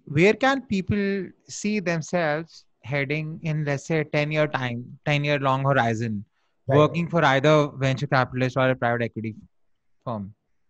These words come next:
Speaker 2: So, you know, if I, if I was to talk about venture capital as regards, uh, career pathing in V C, uh, different firms have different philosophies. Um, you know, it's quite common for an analyst, uh, in a V C firm to spend about two years in the firm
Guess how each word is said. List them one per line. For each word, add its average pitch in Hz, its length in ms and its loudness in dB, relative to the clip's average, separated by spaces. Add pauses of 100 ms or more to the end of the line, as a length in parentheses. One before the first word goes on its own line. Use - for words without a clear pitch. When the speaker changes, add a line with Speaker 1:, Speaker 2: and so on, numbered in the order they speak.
Speaker 2:
So, - 220 6
you - 80 2
know, 480 100 0 (240)
if - 400 -6
I, 180 140 4
if 175 180 0
I 185 100 2
was 190 140 0
to 196 80 -10
talk 175 200 4
about 185 160 2
venture 143 260 -2
capital 156 360 2
as 143 160 0
regards, 147 440 -2 (120)
uh, 123 120 -4
career 139 360 -2
pathing 127 500 -4
in 120 120 -4
V 120 100 -2
C, 117 440 -4 (500)
uh, 123 220 -4
different 165 420 -4
firms 151 300 0
have 131 160 0
different 117 280 -4
philosophies. - 760 -12 (560)
Um, 113 400 -4 (480)
you 143 100 -6
know, 139 120 0
it's 139 180 -2
quite 170 280 2
common 156 300 -2
for 156 60 -2
an 143 180 -4
analyst, 135 600 -6
uh, 113 340 -6
in 139 80 -8
a 131 80 -6
V 120 140 -6
C 139 140 -8
firm 135 260 -6
to 127 80 -10
spend 135 200 -6
about 131 300 -2
two 139 140 -6
years 139 180 -2
in 151 60 -6
the 147 100 -8
firm 120 460 -6